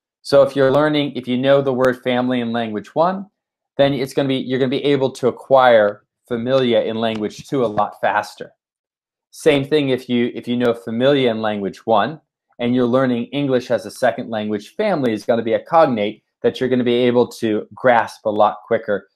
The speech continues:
because you already know its, its familiar form in language one. These are good, this is a good example of a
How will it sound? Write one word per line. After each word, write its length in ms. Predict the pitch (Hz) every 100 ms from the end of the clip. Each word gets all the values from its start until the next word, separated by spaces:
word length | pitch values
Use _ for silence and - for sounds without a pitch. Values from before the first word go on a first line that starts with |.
| _
because 280 | 123 127 117
you 120 | 123 120
already 360 | 127 131 127
know 260 | 117 120 117
its, 320 | 110 - - _ -
its 360 | 107 - - -
familiar 460 | 113 117 113 107 107
form 280 | 113 110 101
in 100 | 95
language 380 | 98 98 92 90 -
one. 240 | 104 - _ _ _ _ _ _ _ _ 170
These 220 | 160 165
are 100 | 156
good, 440 | 123 135 127 123
this 160 | 156 147
is 140 | 147
a 40 | 139
good 160 | 131
example 520 | 123 104 110 98 110 101
of 80 |
a 160 | 101